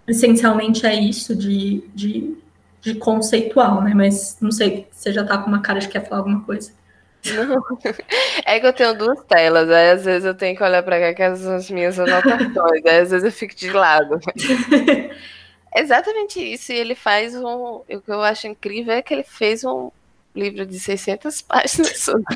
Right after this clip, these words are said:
Speaker 1: Pra
Speaker 2: isso.
Speaker 1: repetir quinhentas mil vezes a mesma coisa.
Speaker 2: É, o que eu trago é que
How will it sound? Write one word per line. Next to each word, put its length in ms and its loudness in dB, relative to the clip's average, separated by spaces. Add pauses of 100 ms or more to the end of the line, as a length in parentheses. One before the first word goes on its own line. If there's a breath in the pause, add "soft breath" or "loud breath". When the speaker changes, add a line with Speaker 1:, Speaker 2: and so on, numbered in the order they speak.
Speaker 1:
Pra 120 6
Speaker 2:
isso. 200 2
Speaker 1:
repetir 460 2
quinhentas 580 2
mil 240 4
vezes 380 0
a 80 0
mesma 280 -4
coisa. 540 -2 (1080 loud breath)
Speaker 2:
É, 340 8 (680)
o 100 -4
que 120 0
eu 60 2
trago 360 0
é 100 -2
que 720 -8